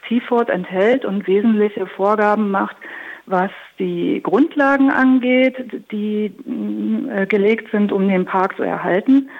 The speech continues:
und auch was die Entwicklungsziele angeht. Mm. Es ist also sozusagen eine permanente, äh, ein permanentes Monitoring, was erfolgt,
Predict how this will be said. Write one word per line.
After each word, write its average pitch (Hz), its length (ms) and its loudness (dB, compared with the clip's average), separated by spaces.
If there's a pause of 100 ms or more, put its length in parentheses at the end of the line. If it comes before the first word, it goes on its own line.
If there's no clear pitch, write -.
(300)
und 214 360 2
auch 202 200 0
was 196 200 0
die - 100 -6
Entwicklungsziele 175 880 -4
angeht. 151 440 -8 (420)
Mm. 180 220 -2 (920)
Es - 40 -4
ist 202 160 -2
also 196 340 2 (320)
sozusagen 202 540 0
eine 180 140 0
permanente, 214 920 2 (460)
äh, 180 300 2
ein 185 120 -2
permanentes 202 560 2
Monitoring, 262 880 2
was 220 160 0
erfolgt, 214 680 0